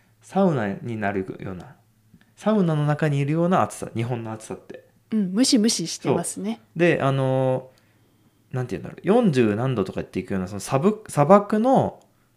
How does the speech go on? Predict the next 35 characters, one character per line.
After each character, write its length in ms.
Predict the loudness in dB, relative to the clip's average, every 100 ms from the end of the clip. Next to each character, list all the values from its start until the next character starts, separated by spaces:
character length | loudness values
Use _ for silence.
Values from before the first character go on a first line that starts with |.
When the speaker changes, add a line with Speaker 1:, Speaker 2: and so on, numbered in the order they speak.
| _ _
Speaker 1:
暑 180 | -4 -4
さ 160 | -4 -8
っ 120 | -6
て 80 | -6
い 40 |
う 40 | -4
の 100 | -2
は、 380 | 0 2 0 -10 _ _ _
な 140 | -2
ん 60 | -2
か 100 | -4
こ 400 | -2 -2 -2 -8 _ _ _ _ _ _ _ _ _ _
う、 20 | -6
な 100 | -4
ん 40 |
て 100 | -4
言 80 | -8
う 40 |
ん 20 | -12
で 80 |
し 60 | 0
ょ 80 | 4
う、 0 |
太 120 | 4
陽 200 | 4 2
に 160 | 0 -2
焼 160 | 2
か 120 | 2
れ 140 | 2 0
る 80 | 0
よ 140 | 0
う 40 |
な 120 | -2 -6
暑 120 | -12
さ。 120 | -18